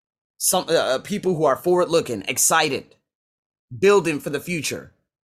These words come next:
it's your job to create a culture. You know, you need to shape that influence. If you can,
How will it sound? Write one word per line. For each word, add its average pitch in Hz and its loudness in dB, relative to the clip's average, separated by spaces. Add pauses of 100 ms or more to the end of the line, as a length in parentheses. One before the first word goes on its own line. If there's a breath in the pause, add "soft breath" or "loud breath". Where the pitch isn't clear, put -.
(420)
it's 127 -4
your 175 2
job 135 0
to 147 -6
create 135 -2
a 117 -8
culture. 139 -6 (1400)
You 123 -6
know, 117 -2
you 147 -10
need 156 -6
to 156 -4
shape 185 -2
that 143 -2
influence. 120 -10
If - -14
you 190 -4
can, 202 -2